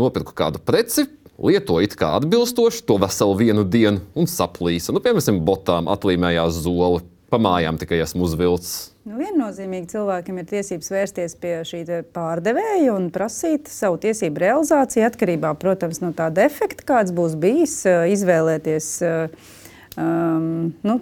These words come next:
Speaker 2: to atlīdzinājumu veidu. Um, pārsvarā pirmie būs, eh, remonta, remonta prasījumi, tad, eh, mājiņas un, eh, protams, ja to nevar šādā veidā novērst, tad varētu būt arī naudas atmaksa vai cenas samazinājums.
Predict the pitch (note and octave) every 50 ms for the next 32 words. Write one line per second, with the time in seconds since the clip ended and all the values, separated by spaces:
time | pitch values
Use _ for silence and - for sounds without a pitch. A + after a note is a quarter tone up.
0 | - - F3+ D#3+ D#3 C#3 B2+ F#3 A#3 - A#3 G3 F3 E3+ G3 F#3 F3+ D#3+ D#3 D#3+
1 | D#3+ D#3 E3+ G#3 C4 E4+ G#4 G4+ G#4+ G4 - - - - - - - - - -
2 | F#3+ F3 F3 E3+ E3+ F3 F3 E3 E3 D#3 - - - - G3+ G3 G#3 A#3 - A3
3 | F#3 E3+ D#3 D3 D3+ - A3 G#3+ F#3+ F3+ E3 D#3+ E3 D#3+ D#3+ D#3 D#3 D#3 - -
4 | - - - E3 D3+ D3+ D3 D3+ D3+ D#3 E3+ F3 F#3+ B3 C#4+ F#4+ G#4 G#4+ G#4+ G#4
5 | G4+ G4+ G4+ E4+ - - _ _ _ - - - - _ - - - G3+ G#3 A3+
6 | C4+ D#4 G4+ G4+ F#4+ D#4 D4 - D4 D#4+ E4+ - - - C4+ A#3 A3 G#3 G3 F#3+
7 | F#3 E3+ D#3+ D3+ - E3+ D#3+ D3 E3 D#3+ D#3 D3+ D3+ D3+ D#3+ D#3+ E3+ F#3 A#3 D4
8 | F4 G4+ G4 E4+ - - - - G#3+ G#3+ G3+ F#3 F#3 F3 F3 E3+ E3+ E3+ E3 E3
9 | E3+ E3 E3 F3 E3+ E3 D#3+ - G#3 B3+ B3 C#4 A3+ F#3+ - F3 E3 E3 - F#3
10 | F#3+ G3 G3+ G#3+ A#3+ - G3 G#3 C4 D4+ E4+ E4+ D#4+ C#4+ - - - D4+ C#4 A#3+
11 | A#3 - C4 B3+ A3+ A#3+ A3+ A#3 B3 B3+ A3+ A#3+ A3 A3 A#3+ A#3+ A3 G3 G3 F#3+
12 | F#3 - - G#3 G#3 G3+ G3+ G3 F#3+ F3 E3+ E3 E3+ F3+ F3 E3 F3+ F3 F3 F3
13 | F3+ F3+ F3 F3 E3+ - F#3 G3 A3 - D4 C#4 C4+ C4+ - - C#3 C#3 C#3 C#3
14 | - G#3 G3+ F3+ E3+ - - F#3 F3 E3+ D#3 D#3 - D#3 D3+ D3 D3 D#3 D3+ -
15 | - -